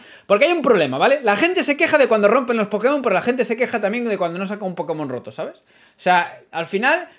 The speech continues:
si no sacan Pokémon rotos no van a vender. Y, y ellos lo saben, si no sacan Pokémon roto no van a vender, y si quieren vender una skin tiene que ser un Pokémon que esté roto o si no que lo rompan. Es así como funciona el juego, por eso al final el juego pues está condenado a morir. Es triste, pero es cierto, o sea,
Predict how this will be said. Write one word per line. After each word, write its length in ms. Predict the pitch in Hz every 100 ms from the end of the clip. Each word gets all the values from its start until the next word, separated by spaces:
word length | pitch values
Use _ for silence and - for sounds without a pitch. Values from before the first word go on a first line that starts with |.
| _
si 160 | - 226
no 120 | 285
sacan 240 | 302 294
Pokémon 320 | 240 240 240
rotos 260 | 262 285 208
no 80 | 214
van 160 | 208
a 80 | 185
vender. 400 | 156 131 113 - _ _ _
Y, 240 | - 196 180 -
y 140 | 202
ellos 180 | 220 269
lo 100 | 208
saben, 400 | 151 175 131 95
si 100 | -
no 60 | 190
sacan 240 | 226 226
Pokémon 240 | 202 180 170
roto 180 | 165
no 100 | 165
van 80 | 165
a 120 | 190
vender, 300 | 247 285 294 -
y 160 | 170
si 180 | 139 165
quieren 200 | 208 220
vender 200 | 220 208
una 160 | 196 190
skin 280 | - 277
tiene 180 | 240 208
que 80 | 202
ser 80 | 208
un 120 | 208
Pokémon 300 | 175 208 208
que 60 | 170
esté 200 | - 196
roto 300 | 254 254 294
o 80 | 151
si 140 | -
no 160 | 170 214
que 80 | 175
lo 100 | 147
rompan. 360 | 160 143 110 - - - -
Es 120 | 254
así 220 | 277 262
como 220 | 269 240
funciona 300 | 202 208 202
el 40 | 185
juego, 480 | 247 285 311 311 -
por 140 | 180
eso 180 | 208 240
al 80 | 214
final 320 | 220 220 226
el 60 |
juego 280 | 208 190 208
pues 140 | 208 151
está 220 | 147 165
condenado 400 | 170 165 156 151
a 60 | 151
morir. 280 | 151 175 113
Es 160 | 123
triste, 320 | - 160 175 185
pero 260 | 120 120
es 180 | 127 -
cierto, 320 | - 127 104 104
o 20 |
sea, 360 | - 104 104